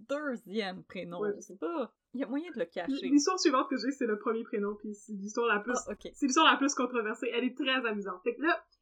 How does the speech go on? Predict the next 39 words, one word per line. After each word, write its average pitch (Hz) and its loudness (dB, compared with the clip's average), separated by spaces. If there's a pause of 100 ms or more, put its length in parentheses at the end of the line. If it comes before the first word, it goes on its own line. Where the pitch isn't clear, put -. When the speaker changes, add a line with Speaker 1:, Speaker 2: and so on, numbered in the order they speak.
Speaker 2:
ici, 262 0 (100)
le 311 8
directeur 269 6
de 349 6
l'état 240 0
civil, 226 -2 (100)
avec, 226 0
euh, 226 4
Julia 240 0
C'est 254 -2
un 202 0
ange 233 -2
Carignan, 214 -4
il 254 0
dit, « 269 0
Wow, 208 2
wow, 220 2
wow. » 240 2 (220)
Et 302 6
l'histoire 330 2
se - 0
rend 233 2
devant 254 4
un 311 4
juge. 262 -2
Speaker 1:
Oh. 226 -2 (220)
Speaker 2:
Dans 254 4
son 254 -4
jugement, 240 -4 (140)
le 233 4
juge 302 0
Côté - -6
explique 320 -4
que 269 -2
le 208 -2
directeur 208 -6
de 214 -4
l'état 180 -6
civil 202 -4